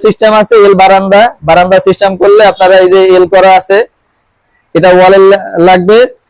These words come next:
আর এই সাইড দিয়ে আপনারা আলাদা ছোট একটা বারান্দার জন্য তৈরি করা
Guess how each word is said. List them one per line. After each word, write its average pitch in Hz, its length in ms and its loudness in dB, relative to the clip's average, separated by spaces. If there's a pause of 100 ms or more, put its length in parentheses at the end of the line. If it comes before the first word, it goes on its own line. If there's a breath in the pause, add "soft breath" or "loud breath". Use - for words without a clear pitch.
(100)
আর 165 120 -2
এই 185 140 0
সাইড 214 220 0
দিয়ে 226 140 2 (100)
আপনারা 220 320 0
আলাদা 202 260 2
ছোট 196 200 -4 (120)
একটা 208 180 0 (840)
বারান্দার 190 420 0
জন্য 208 220 0
তৈরি 208 240 2
করা 214 140 2